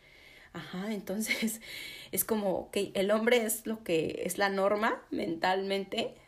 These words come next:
sano y todo lo que está fuera o, o, o lejos de eso, entonces es lo anormal y, y es la, lo que, pues, la enfermedad, ¿no? Lo, la, la falta de salud. Y de ahí justo es que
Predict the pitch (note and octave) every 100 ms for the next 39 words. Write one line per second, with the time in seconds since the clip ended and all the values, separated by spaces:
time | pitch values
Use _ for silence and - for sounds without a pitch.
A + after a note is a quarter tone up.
0 | _ - - F3 F3+ G#3+ - - _ _
1 | - A3 A3+ A#3+ A3+ - - G#3 - G#3
2 | G#3 G#3 F#3+ - E3+ D3+ - - - F3
3 | F3 F3 G3 F#3+ E3+ F3+ A3 G#3+ F#3 F3+
4 | F#3 F3+ - F3 F#3 F3 E3 C#3 D3 D#3
5 | D#3 - _ _ - D#3+ E3+ D#3 F3 F3
6 | D#3 E3 E3 - E3 C#3+ - D3 C#3+ -
7 | E3 - D#3+ E3 - D3 D3 D3 C#3+ E3
8 | D#3 C#3 - D3+ D3+ - D3+ D3 D3+ D3+
9 | F3+ E3 - - - - - - - -
10 | - - B3+ C4 B3+ C#4 C4+ - C4+ -
11 | B3 A#3